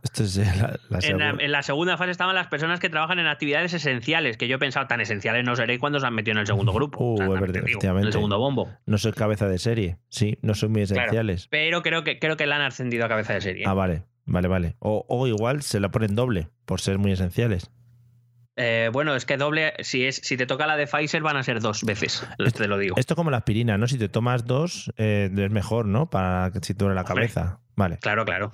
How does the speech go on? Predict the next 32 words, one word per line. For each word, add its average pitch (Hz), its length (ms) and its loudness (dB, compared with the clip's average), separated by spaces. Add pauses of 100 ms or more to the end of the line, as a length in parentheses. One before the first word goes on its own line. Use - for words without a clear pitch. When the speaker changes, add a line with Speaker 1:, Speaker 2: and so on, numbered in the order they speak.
Speaker 1:
Vale, 87 180 2
vale. 90 140 0 (720)
Speaker 2:
Eh, 147 800 0
el 143 180 0
grupo 156 240 0
nueve 160 180 2
seríamos 156 380 -2
el 147 80 0
personal 139 380 -2
docente, 175 600 0
¿eh? 180 200 -2
Que 190 100 -2
nos 139 80 2
Speaker 1:
Ujú. 135 60 2
Speaker 2:
estarían 135 600 -2
vacunando 135 680 0
para, 123 720 2
para 120 180 2
cuando 120 180 0
acabe 127 220 0
el 127 80 -2
curso, 180 340 -2
es - 100 -12
decir, 131 220 0
cuando 123 180 2
ya 127 120 2
no 135 100 -2
corramos 131 300 0
riesgo. 151 300 0 (100)
Speaker 1:
<laughs> - 100 -20
Claro, 110 280 2
hombre. 120 180 2